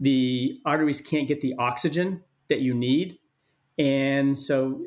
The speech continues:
and then the heart starts pumping harder and harder. And as it pumps harder and harder, people eventually wind up dying of heart failure.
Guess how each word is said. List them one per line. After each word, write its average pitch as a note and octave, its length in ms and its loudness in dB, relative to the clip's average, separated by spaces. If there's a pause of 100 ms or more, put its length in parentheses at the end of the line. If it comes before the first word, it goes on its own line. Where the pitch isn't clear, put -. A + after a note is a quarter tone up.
and C#3+ 140 2
then C#3 140 4
the C3 80 0
heart D#3 340 -2
starts C3+ 280 -4
pumping D3 440 -2
harder D3 480 0
and A#2+ 100 -2
harder. D3+ 600 -2 (460)
And C3 720 2
as B2+ 200 0
it - 140 -12
pumps F#3 220 0
harder C#3+ 220 0
and C3 120 -2
harder, B2+ 480 -2 (280)
people B3+ 300 2
eventually D#3+ 460 0
wind A#2 280 -2
up - 200 -6
dying B2 500 -2 (160)
of A#2+ 260 -2
heart - 320 -2
failure. C#3 460 -2